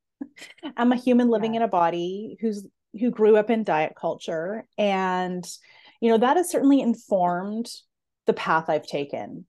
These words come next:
Speaker 2: Yeah.
Speaker 1: And so because of that path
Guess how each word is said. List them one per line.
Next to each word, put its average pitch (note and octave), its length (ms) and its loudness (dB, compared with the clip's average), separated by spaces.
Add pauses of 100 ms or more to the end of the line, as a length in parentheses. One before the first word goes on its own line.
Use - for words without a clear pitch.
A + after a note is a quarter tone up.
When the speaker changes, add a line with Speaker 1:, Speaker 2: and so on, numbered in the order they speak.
(180)
Speaker 2:
Yeah. C3+ 80 -18 (180)
Speaker 1:
And A3 220 2
so G3+ 680 6 (200)
because A#3+ 400 -2
of B3+ 160 0
that G3+ 260 0
path F3+ 520 -4